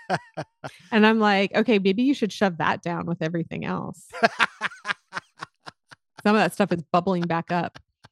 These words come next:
Speaker 1: Putting someone into a coma? Yeah, that, <laughs> that's no good. <laughs>
Speaker 2: No, it's no good. It's no good.
Speaker 1: Well, uh, yeah, Daniel falls to the floor, and we cut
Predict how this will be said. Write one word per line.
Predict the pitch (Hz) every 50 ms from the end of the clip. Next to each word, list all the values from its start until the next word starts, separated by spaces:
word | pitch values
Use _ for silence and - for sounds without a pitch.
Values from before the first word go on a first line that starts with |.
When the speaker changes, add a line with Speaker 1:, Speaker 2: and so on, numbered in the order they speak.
| _ _ _ 165 175 196 208 196 - _
Speaker 1:
Putting | - 175 165 165 143
someone | - 180 165 170 170
into | 165 160 156 147
a | 131
coma? | - - 160 156 160 170 185 190 165
Yeah, | 156 165 170 143
that, | 131 135 139 131
<laughs> | -
that's | 175 147 123 - - - 165
no | 160 147
good. | 135 110 175 196 147 95 87 - _ _ -
<laughs> | 185 - - 208 175 - - 208 185
Speaker 2:
No, | 196 220 240 226
it's | 214 - -
no | 208 202
good. | 202 208 214 233 208 175
It's | 180 - -
no | 196 208
good. | 196 202 214 202 170 165 - _ _ _ _ _ _ _ _ _ _ _ _ _
Speaker 1:
Well, | 147 196 190 175 156 143 -
uh, | 147 147 147 139 135 131 123 117 - _ _
yeah, | 156 151 139 120 107 107 113
Daniel | 110 147 151 165 156
falls | - - 156 143 127 120
to | 127
the | 110
floor, | - - 127 113 110 110 107
and | 87 110 110
we | 117
cut | - - - 175 160 -